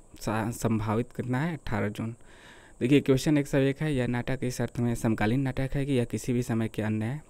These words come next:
अनाचार, भ्रष्टाचार, विवेक शून्यता और मनमानेपन पर रोशनी डालता है। इस प्रश्न में व्यंग के माध्यम से जो भी कहा गया, उतना ही अधिक कहने की गुंजाइश भी है।" अंधेर नगरी नाटक में संबंध यह किस आलोचक का है? परमानंद श्रीवास्तव, सत्यप्रकाश, रामविलास शर्मा या फिर रामचंद्र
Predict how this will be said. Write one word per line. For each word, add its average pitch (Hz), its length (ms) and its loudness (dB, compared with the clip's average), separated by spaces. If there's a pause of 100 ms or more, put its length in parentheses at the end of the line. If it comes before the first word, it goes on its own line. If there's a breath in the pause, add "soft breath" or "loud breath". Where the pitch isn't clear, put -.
(160)
अनाचार, 113 420 0
भ्रष्टाचार, 113 460 -2
विवेक 110 320 0
शून्यता 110 380 -2
और 117 340 2
मनमानेपन 113 600 0
पर 147 140 -2
रोशनी 113 340 0
डालता 107 360 -4
है। 113 260 -6 (500 loud breath)
इस 143 120 8
प्रश्न 131 340 0
में 151 120 2
व्यंग 131 240 2
के - 80 -2
माध्यम 120 300 0
से 131 120 -4
जो 113 160 2
भी 131 140 0
कहा 120 220 -2
गया, 127 200 -2
उतना 117 240 -2
ही 120 120 -2
अधिक 113 220 -2
कहने 110 320 -2
की 180 240 -4 (480 loud breath)
गुंजाइश 110 540 4
भी 104 120 0
है।" 107 260 -4 (200)
अंधेर 123 240 4
नगरी 131 260 2
नाटक 123 320 -4
में 127 140 -2
संबंध 123 380 -2
यह 123 80 -2
किस 123 280 -6
आलोचक 113 400 -6
का 123 120 -8
है? 123 220 -8
परमानंद 107 460 -4
श्रीवास्तव, 123 500 -6
सत्यप्रकाश, 123 680 -4
रामविलास 107 460 -4
शर्मा 127 260 -6
या 120 120 -6
फिर - 180 -6
रामचंद्र 110 360 -4